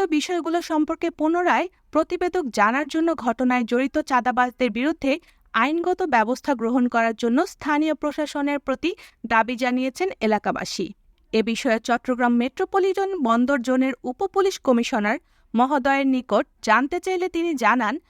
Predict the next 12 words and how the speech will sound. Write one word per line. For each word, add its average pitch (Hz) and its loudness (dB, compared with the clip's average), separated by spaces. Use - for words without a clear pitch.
বিষয়টি 359 -2
ইপিজেড 262 -2
থানার 262 0
অফিসার 226 -2
ইনচার্জকে 277 0
নির্দেশনা 277 2
দিয়েছি 196 -4
এবং 196 0
সত্যতা 370 -2
যাচাই 294 0
বাছাই 277 0
করে 254 0